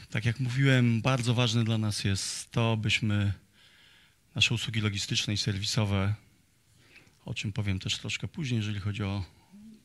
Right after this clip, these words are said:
tą część serwisową, nie, są oczywiście wysoko wyspecjalizowane, ale nam zależy na tym, żeby także były ef-, bardzo efektywne. Były tanie,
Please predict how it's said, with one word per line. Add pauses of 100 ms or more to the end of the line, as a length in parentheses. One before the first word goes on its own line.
(140)
tą
część
serwisową, (1700)
nie, (320)
są
oczywiście
wysoko
wyspecjalizowane,
ale
nam
zależy
na
tym,
żeby
także
były
ef-,
bardzo
efektywne. (560)
Były (560)
tanie,